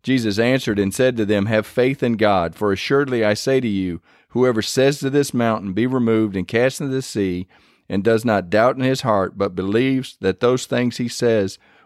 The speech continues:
will be done, he will have whatever he says." So if you've listened to these podcasts in before, you'll know that Peter is my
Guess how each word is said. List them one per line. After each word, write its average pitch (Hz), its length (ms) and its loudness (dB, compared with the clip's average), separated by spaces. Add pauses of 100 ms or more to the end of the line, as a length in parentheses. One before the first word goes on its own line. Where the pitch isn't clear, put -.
will 127 260 2
be 120 220 0
done, 110 460 0
he 107 180 -2
will 95 220 -4
have 110 360 0
whatever 92 440 0
he 95 180 -6
says." - 640 -6 (800)
So 120 220 0
if 107 120 -4
you've 143 240 2
listened 139 380 0
to 127 60 0
these 131 180 0
podcasts 127 800 0 (120)
in 117 300 -4 (320)
before, 120 560 0
you'll 120 220 2
know 123 260 2
that 104 220 -2
Peter 107 520 -2 (320)
is 104 160 -2
my 117 300 2